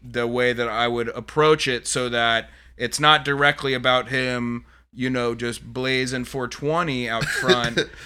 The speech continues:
Speaker 1: It's
Speaker 2: 'Cause
Speaker 1: more
Speaker 2: I don't
Speaker 1: of
Speaker 2: even
Speaker 1: just
Speaker 2: think she knows either, 'cause I think he went out there on the low low. Like, she, like, sh-, I don't, like, you know, like, she probably doesn't even
Speaker 1: Yeah,
Speaker 2: know.
Speaker 1: he smelled that as he walked in and was just like, "I'm coming back for that."
Speaker 2: Yeah.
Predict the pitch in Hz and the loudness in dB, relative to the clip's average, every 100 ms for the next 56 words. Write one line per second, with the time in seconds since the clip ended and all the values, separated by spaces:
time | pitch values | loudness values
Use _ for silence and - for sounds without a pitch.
0 | - 139 131 - 143 190 208 269 294 262 | -12 0 0 4 8 8 10 10 10 8
1 | 247 247 - - 220 226 160 135 147 160 | 8 6 6 6 6 6 4 4 2 2
2 | 127 143 143 147 214 185 190 185 170 156 | 2 2 4 4 2 0 0 4 6 4
3 | 160 165 151 151 131 135 127 131 143 147 | 4 4 6 6 4 2 2 4 4 6
4 | 131 113 107 104 117 - - 214 226 156 | 4 4 2 2 2 2 4 4 6 6
5 | 147 - 147 202 160 156 156 156 143 139 | 6 4 6 6 8 6 6 2 2 0
6 | 131 - 247 247 165 151 135 131 131 180 | -2 -2 2 4 4 4 2 6 8 8
7 | 131 160 - 156 143 131 127 120 123 117 | 6 2 0 2 2 2 -2 -2 -4 -2
8 | 113 107 117 113 110 107 104 104 110 107 | -2 -4 -6 -4 -4 -4 -8 -10 -10 -8
9 | 107 101 104 113 101 98 90 - 71 62 | -6 -6 -8 -8 -12 -10 -12 -12 -16 -18
10 | - _ - 117 123 147 151 117 78 | -20 _ -14 -6 2 6 6 6 0